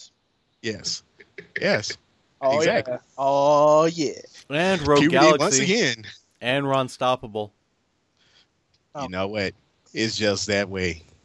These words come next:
Speaker 2: <laughs>
Speaker 1: See, we're making our case for Thundercats. That's dropping in everything.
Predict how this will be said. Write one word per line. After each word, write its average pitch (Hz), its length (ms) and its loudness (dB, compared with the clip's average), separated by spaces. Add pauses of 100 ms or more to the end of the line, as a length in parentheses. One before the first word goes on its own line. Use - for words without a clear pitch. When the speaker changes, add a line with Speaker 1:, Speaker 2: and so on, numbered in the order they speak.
(260)
Speaker 2:
<laughs> 202 440 -8
Speaker 1:
See, 143 440 -2 (540)
we're 135 160 0
making 139 280 -2
our 127 160 -2
case 123 260 -4
for 107 100 -18
Thundercats. 92 640 -12 (560)
That's 120 540 -4
dropping 120 280 -8
in 127 140 -6
everything. 101 500 -8